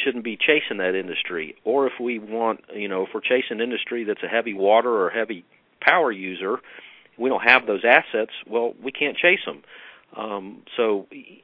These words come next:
y-, you know, from that standpoint, from an economic develop-, pure economic development standpoint,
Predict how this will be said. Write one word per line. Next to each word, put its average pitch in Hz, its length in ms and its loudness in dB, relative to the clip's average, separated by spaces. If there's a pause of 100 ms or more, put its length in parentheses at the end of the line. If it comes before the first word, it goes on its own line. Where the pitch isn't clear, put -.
(180)
y-, 277 180 -14
you 123 120 -14
know, 92 140 -4
from 104 120 -8
that 139 200 2
standpoint, 101 560 -2
from 101 160 -8
an 101 60 -6
economic 113 400 0
develop-, 101 360 2
pure 151 240 2
economic 107 460 2
development 101 540 2
standpoint, 92 500 -10